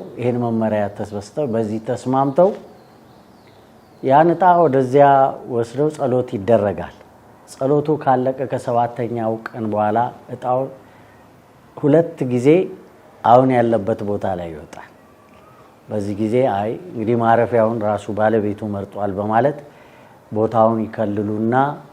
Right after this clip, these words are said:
እንደውም ዙሪያውን አገልጋዮቹ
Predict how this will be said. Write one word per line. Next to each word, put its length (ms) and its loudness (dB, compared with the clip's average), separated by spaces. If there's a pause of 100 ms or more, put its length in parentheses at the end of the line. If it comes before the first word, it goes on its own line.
(600)
እንደውም 420 -2
ዙሪያውን 540 4 (920)
አገልጋዮቹ 640 2